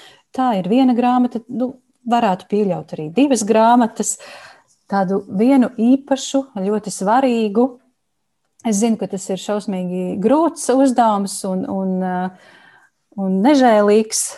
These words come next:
<laughs> uzdevums, bet varbūt tomēr ir kāda viena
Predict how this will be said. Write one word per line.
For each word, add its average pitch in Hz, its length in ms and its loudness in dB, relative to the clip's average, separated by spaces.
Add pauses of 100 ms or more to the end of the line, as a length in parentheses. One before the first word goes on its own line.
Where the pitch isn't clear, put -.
(500)
<laughs> - 640 -8
uzdevums, 202 540 0
bet 190 240 -6
varbūt 190 320 -6
tomēr 175 460 -4
ir 185 40 -12
kāda 175 340 -10
viena 196 440 -6